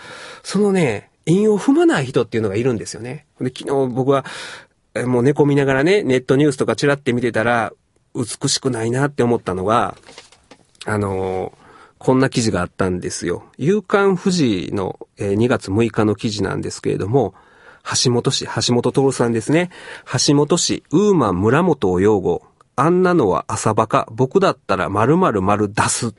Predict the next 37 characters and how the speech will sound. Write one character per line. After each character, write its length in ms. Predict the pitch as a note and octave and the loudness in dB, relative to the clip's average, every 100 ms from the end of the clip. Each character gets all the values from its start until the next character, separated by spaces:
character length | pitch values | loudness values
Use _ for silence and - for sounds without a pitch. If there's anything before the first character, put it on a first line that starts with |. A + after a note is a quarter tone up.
| _ _ - | _ _ -8
て 80 | |
い 60 | G2 | -6
う 120 | F#2 | -6
記 140 | - G#2+ | -4 -4
事 100 | G2 | -4
が 140 | F2 | -6
あ 20 | |
っ 40 | F#2+ | -10
て、 360 | - F#3 D#3 - - - - - - - | 0 2 2 -2 -18 -18 -18 -20 -20 -12
え 640 | - A2+ A2 G2+ G2+ F#2+ C#2 | 0 2 4 4 4 2 0
ー、 340 | - - C3 | -4 -2 2
橋 60 | D3 | 4
本 260 | D3 D3 | 4 2
さ 200 | D3 D#3 | 2 2
ん 140 | D#3 E3 | 4 2
が 320 | G#3 E3+ A2+ | 2 2 -2
ソ 200 | - C#3 | 0 -2
ク 160 | - D3 | 2 0
リ 140 | D3 | 0
プ 160 | - F#3+ | 0 -2
っ 20 | |
て 260 | _ - | _ -6
い 220 | G2+ G2 G2 | -2 0 0
う 60 | |
ア 140 | - D#3+ | 0 2
ベ 100 | F#3 | 2
マ 160 | F#3+ | 0
テ 160 | F#3+ G3 | 0 -2
ィ 120 | F#3 | -2
ー 20 | |
ブ 80 | F#3 | 0
イ 100 | F#3 | 2
の 140 | D#3+ C#3 | 2 2
番 260 | C3+ C#3+ | 2 2
組 220 | C#3+ D3+ | 2 2
内 360 | D3+ C3+ A#2 A2 | 2 2 0 0
で、 460 | G2+ D#3 A#2 F#2+ | 2 2 2 0